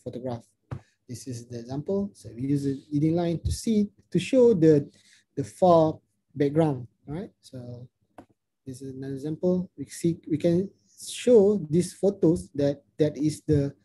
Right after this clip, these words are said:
uh, uh, background, foreground and background, how far the distance. Right? This is another example. We can see this, the line, uh, what do you call that? Uh, rail, yeah,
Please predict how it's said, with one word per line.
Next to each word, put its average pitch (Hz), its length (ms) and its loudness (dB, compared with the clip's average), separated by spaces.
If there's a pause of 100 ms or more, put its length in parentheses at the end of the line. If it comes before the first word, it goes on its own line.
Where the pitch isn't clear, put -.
(300)
uh, 131 320 -8 (500)
uh, 131 80 -14
background, 131 460 -2 (280)
foreground 147 560 -2
and 135 100 -4
background, 127 460 -8
how 147 100 -2
far 151 380 -4
the 139 100 -4
distance. 127 500 -8 (400)
Right? - 160 -20 (920)
This 156 120 -4
is 185 180 -8
another 156 220 4
example. 160 540 2 (920)
We 123 100 -14
can 147 140 0
see 175 200 2
this, 185 260 2
the 147 140 -2
line, 160 460 0
uh, 135 640 -10
what - 840 -20
do - 40 -20
you - 40 -20
call 135 200 -8
that? 127 180 -12 (100)
Uh, 120 320 -12 (180)
rail, 156 260 4
yeah, 139 160 -8